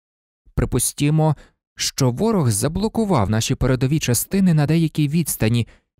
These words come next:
і завзято атакує наш тил. Він розбив наші елітні війська і відрізав наших досвідчених воїнів. Наші сили всередині та зовні не можуть контактувати одні з одними.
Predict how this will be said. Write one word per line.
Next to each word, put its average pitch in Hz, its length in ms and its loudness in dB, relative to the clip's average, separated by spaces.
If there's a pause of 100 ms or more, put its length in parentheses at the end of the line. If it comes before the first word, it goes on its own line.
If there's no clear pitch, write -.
і 151 80 4
завзято 156 560 0
атакує 160 460 0
наш 143 260 0
тил. 90 380 -2 (720)
Він 147 280 2
розбив 180 400 0
наші 151 320 0
елітні 151 420 0
війська 127 540 0 (320)
і 165 120 2
відрізав 196 460 0
наших 175 280 0
досвідчених 175 720 0
воїнів. 110 600 0 (800)
Наші 110 340 0
сили 170 360 -2
всередині 147 580 -2
та 131 140 0
зовні 131 460 0 (360)
не 127 160 2
можуть 214 320 0
контактувати 175 680 -2
одні 170 320 2
з - 160 -2
одними. 95 500 -2